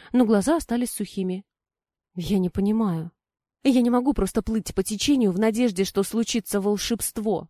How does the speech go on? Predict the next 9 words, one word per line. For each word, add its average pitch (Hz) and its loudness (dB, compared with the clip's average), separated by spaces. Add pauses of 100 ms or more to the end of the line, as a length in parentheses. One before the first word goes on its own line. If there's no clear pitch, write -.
(260)
Мне 233 4
не 247 4
на 226 4
кого 196 0
рассчитывать, 196 -2
придётся 233 -2
пробивать 247 0
дорогу 262 2
лбом. 226 2